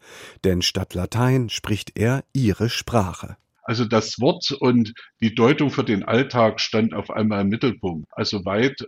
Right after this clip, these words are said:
Speaker 2: vor Luther.
Speaker 1: Andreas Berger, Superintendent der Evangelischen Kirche in Sachsen-Anhalt. Zu seinem Kirchenkreis gehört auch die Altstädter Gemeinde.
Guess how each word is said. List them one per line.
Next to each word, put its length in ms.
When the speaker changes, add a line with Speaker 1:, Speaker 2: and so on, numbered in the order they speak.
Speaker 2:
vor 260
Luther. 400
Speaker 1:
Andreas 760
Berger, 600
Superintendent 1120
der 120
Evangelischen 760
Kirche 380
in 180
Sachsen-Anhalt. 1300
Zu 260
seinem 480
Kirchenkreis 800
gehört 380
auch 320
die 300
Altstädter 720
Gemeinde. 680